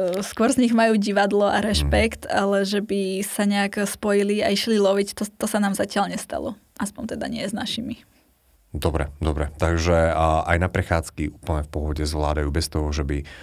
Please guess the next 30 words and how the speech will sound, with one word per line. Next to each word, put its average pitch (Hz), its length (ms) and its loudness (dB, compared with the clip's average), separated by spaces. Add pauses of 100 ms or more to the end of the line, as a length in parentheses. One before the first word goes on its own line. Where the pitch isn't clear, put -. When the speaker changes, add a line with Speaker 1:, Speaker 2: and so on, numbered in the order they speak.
(1120)
Speaker 2:
sa - 140 0
rozbehli 85 340 4
po 82 100 -2
každej 78 300 0
srnke. 76 440 -4
Speaker 1:
Áno, 180 260 -4
áno. 180 180 -4 (680)
Speaker 2:
Tak 95 200 2
a 87 140 6
ako 90 100 -6
je 110 100 6
to 113 100 2
s - 140 0
prechádzkami? 85 760 0
Dá 82 160 0
sa 110 160 0
ich 85 80 0
tak, 98 180 0
že 87 140 -2
na 69 160 -2
voľno 101 280 0
pustiť, 123 380 -2
alebo 85 240 2
radšej, 82 460 0 (200)
a, 76 300 0
ak 90 160 -2
by 90 80 0
si - 80 0
mohla 95 240 4
poradiť, 76 480 0